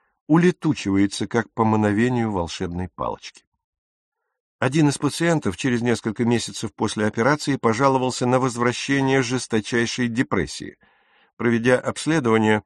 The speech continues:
доктора нашли источник проблемы. В компьютере разрядилась батарейка. Как только они ее заменили, депрессию как рукой сняло. Из-за очевидных этических ограничений ученые вживляют электроды в человеческий мозг лишь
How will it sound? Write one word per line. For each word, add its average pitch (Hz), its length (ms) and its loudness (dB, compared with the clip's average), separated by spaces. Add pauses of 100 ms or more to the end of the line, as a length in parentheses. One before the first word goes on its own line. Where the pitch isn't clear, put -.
(160)
доктора 135 480 0
нашли 127 440 -2
источник - 560 -8
проблемы. 85 520 -2 (340)
В - 120 -20
компьютере 117 760 -2
разрядилась 104 720 -2
батарейка. 82 640 -8 (240)
Как 117 180 -4
только 120 300 0
они 117 240 4
ее 117 160 2
заменили, 165 580 0 (320)
депрессию 151 680 0
как - 320 -4
рукой 80 420 -6
сняло. 76 540 -6 (960)
Из-за 123 340 0
очевидных 131 800 2
этических 131 760 -2
ограничений 117 1000 0 (400)
ученые 135 560 2
вживляют 123 640 2
электроды 120 560 2
в - 80 -12
человеческий 117 640 2
мозг 131 340 2
лишь 113 300 -2